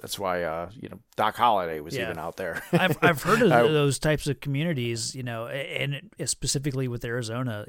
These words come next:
Speaker 2: um, there was, I forget what the disease is, but there's a community where, like, they, it might be, uh, uh, crap, what's that, uh, story about the two kids that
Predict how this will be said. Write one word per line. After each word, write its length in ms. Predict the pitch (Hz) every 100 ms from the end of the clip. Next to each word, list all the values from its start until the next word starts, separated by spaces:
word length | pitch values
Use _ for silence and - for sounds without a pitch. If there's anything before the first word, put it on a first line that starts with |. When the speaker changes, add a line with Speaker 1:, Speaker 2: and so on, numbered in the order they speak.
| 110
Speaker 2:
um, 320 | 107 104 98 - - _ - -
there 140 | 113
was, 540 | 113 107 - - - _ -
I 80 | -
forget 280 | - 123 120
what 120 | 120
the 100 | 120
disease 520 | 113 110 117 117 110
is, 280 | 110 104 101
but 220 | - 110
there's 180 | 117 113
a 40 | -
community 460 | 131 156 156 143
where, 400 | 127 127 120 113 - _ _ _ _
like, 120 | 123
they, 160 | 123 143 -
it 160 | 139 127
might 260 | 127 220 160
be, 280 | 123 117
uh, 360 | 107 101 98 95 95 -
uh, 340 | - - 101 - - - _
crap, 240 | - - -
what's 200 | 165 -
that, 340 | 156 131 - 120
uh, 320 | 101 98 98 _ _ _ _
story 460 | - - 160 156 147
about 220 | 123 123
the 60 | -
two 180 | 156 143
kids 500 | 139 135 131 123 113
that 240 | 110 110